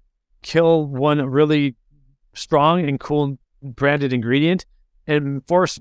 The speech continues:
people on their new products to name it this other thing that no one knows how the hell to even pronounce it?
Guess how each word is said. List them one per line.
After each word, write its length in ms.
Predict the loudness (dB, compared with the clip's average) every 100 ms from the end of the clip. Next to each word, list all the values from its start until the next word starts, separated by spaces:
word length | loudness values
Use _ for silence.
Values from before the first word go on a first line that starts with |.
| -8
people 520 | -6 -2 0 0 0
on 120 | -2
their 300 | -2 -2 -4 _
new 260 | -6 -2 -2
products 480 | 2 2 2 0 -4
to 340 | -2 -2 -2 -4
name 260 | -2 0
it 120 | 0
this 160 | -2 -4
other 240 | 0 0
thing 200 | 0 0
that 80 | 0
no 120 | 0
one 120 | 0 0
knows 280 | -2 -4 _ _ _
how 140 | 0 2
the 80 | 4
hell 180 | 2
to 40 | 2
even 200 | -2 -4
pronounce 380 | -2 -2 -4
it? 100 | -6